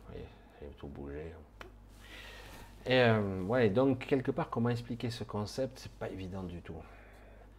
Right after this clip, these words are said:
Oui, euh, il y a des fragments, et parfois le père et le fils sont issus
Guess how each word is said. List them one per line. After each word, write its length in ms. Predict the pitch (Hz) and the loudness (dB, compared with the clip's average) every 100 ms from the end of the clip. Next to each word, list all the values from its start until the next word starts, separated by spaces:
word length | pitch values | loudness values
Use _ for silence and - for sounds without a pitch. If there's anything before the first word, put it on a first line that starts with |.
| - 101 | -12 -4
Oui, 420 | 110 143 156 104 | 0 0 2 2
euh, 140 | 95 | 2
il 260 | 90 85 87 | 0 -2 0
y 80 | 92 | 2
a 220 | 117 117 - - | 2 -2 -8 -10
des 140 | 95 | -10
fragments, 540 | - 87 82 87 113 117 - - - | -10 -12 -8 -4 -4 -6 -12 -20 -20
et 60 | - | -8
parfois 500 | 95 - - 95 - | -8 -6 -4 -4 -4
le 100 | 101 | -8
père 280 | 90 117 113 | -4 -2 0
et 60 | 98 | 0
le 100 | 87 | -4
fils 500 | - 113 - - - | -12 -14 -12 -14 -10
sont 180 | 82 92 - - | -10 -10 -14 -10
issus 460 | 107 - - 107 | -10 -8 -8 -6